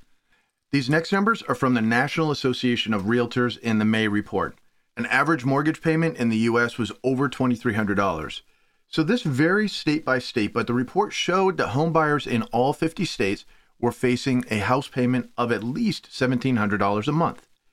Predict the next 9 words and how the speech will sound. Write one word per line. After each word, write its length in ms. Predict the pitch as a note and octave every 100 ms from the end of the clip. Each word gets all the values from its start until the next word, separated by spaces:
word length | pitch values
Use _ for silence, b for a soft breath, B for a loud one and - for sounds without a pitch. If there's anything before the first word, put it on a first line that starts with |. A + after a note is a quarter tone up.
| _ _ _ _
In 140 | B2
Hawaii 360 | B2+ B2 C3 C#3
and 100 | C3+
California, 560 | D3 C3+ - C#3+ D3 C3+
the 160 | A#2+ -
average 400 | B2 D#3 D#3+ -
payment 340 | D#3 E3 C#3+
has 220 | C3 B2
climbed 440 | - C3+ C#3 C3